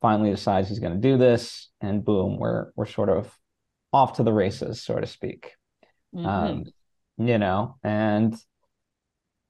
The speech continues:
Speaker 1: yeah, the first bit, it, it, I mean, it just lends itself much better to kind of seeing, you know, and whereas the book kind of elongates these anecdotes,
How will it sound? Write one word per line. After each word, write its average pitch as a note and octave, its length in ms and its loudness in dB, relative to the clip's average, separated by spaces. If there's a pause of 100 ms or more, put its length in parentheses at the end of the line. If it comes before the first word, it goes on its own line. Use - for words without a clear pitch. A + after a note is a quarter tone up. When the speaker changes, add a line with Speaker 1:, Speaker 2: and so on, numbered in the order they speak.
(140)
Speaker 1:
yeah, A2+ 340 2
the A#2+ 140 2
first D#3 480 2
bit, C3+ 480 4 (1300)
it, C3+ 200 2
it, - 220 0 (300)
I C3+ 40 0
mean, E3+ 160 6
it F#3 60 4
just A3 200 4
lends G#3 220 6
itself F#3 420 4
much C3+ 340 2
better A#2+ 440 6
to A#2+ 220 4
kind A2 200 0
of - 80 -2
seeing, A#2+ 640 0
you A#2 140 0
know, A2+ 340 4
and A2+ 460 2 (220)
whereas C3+ 400 4
the C3+ 80 4
book D#3+ 600 6 (300)
kind B2 200 0
of A2+ 60 2
elongates A2+ 1000 4 (140)
these A2 440 2 (120)
anecdotes, C3+ 800 2